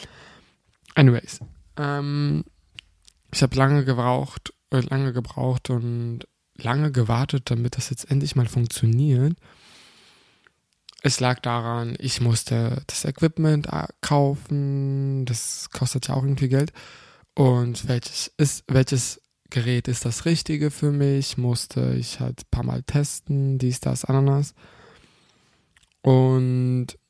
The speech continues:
ja, bis ich jetzt was gefunden hab und jetzt endlich mal ein bisschen Zeit hab, was zu machen, mach ich das jetzt einfach.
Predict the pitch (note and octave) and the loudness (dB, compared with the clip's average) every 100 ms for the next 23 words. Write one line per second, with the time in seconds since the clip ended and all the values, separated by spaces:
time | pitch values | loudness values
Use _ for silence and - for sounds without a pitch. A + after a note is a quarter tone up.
0 | _ _ _ _ _ _ - - B2+ C3 | _ _ _ _ _ _ -12 -2 2 2
1 | B2 B2 B2+ C3 - B2 - A#2+ C3 C3 | 2 -2 -2 -4 -2 -2 -2 -4 -2 2
2 | B2+ B2 B2 B2+ A#2+ A#2+ - - B2+ C3 | 2 2 0 0 0 -2 -4 -2 0 2
3 | B2 A#2+ - A#2+ - B2+ B2 A#2 A#2 - | 2 0 -2 -2 -2 -2 -2 -2 -2 -2
4 | A#2+ A#2 A#2+ B2+ - _ _ _ - _ | 0 0 0 -2 -6 _ _ _ -20 _
5 | _ _ _ _ - B2 - C3 - A#2 | _ _ _ _ -4 -2 0 -2 0 0
6 | C#3 - - - | -2 -4 -12 -14